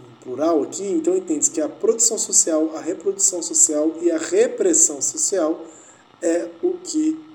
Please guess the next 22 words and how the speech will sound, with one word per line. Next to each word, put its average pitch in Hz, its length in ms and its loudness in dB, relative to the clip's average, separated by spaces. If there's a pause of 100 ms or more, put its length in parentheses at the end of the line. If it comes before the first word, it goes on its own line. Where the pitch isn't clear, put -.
(200)
vai 139 500 -2 (340)
ser 147 420 0
a 139 40 -4
responsável 160 680 -2
pela 147 180 -4
produção 151 380 -8
de 143 140 -8
Édipo. 120 420 -10 (200)
A 110 40 -20
psicanálise 135 540 -8
é 147 40 0
só 135 420 -2 (500)
quem 131 760 -12 (180)
manufatura, 156 720 2
né? 135 280 -4
Quem, 135 340 -8 (400)
a 127 80 -12
matéria-prima 165 680 2
de 151 140 4
Édipo 160 340 2
vem 151 260 2
da 160 300 2